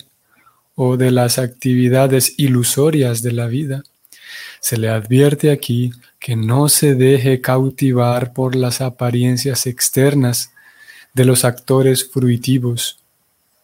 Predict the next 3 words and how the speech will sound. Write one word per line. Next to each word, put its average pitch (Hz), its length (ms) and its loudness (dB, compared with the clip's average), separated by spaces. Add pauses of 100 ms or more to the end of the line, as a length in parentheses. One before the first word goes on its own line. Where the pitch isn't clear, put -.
(2750)
La 120 120 2
vida 151 280 4
humana 165 360 2